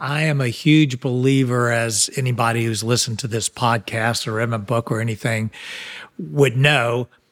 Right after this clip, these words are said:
I'm a huge believer in that, that speed,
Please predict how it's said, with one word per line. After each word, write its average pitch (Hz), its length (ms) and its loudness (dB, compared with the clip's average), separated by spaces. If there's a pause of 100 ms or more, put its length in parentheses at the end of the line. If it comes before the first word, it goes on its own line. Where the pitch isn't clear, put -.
(380)
I'm 139 180 0
a 127 60 0
huge 170 500 2
believer 127 760 0
in 120 260 0
that, 120 400 0 (200)
that 120 360 -4
speed, 104 760 0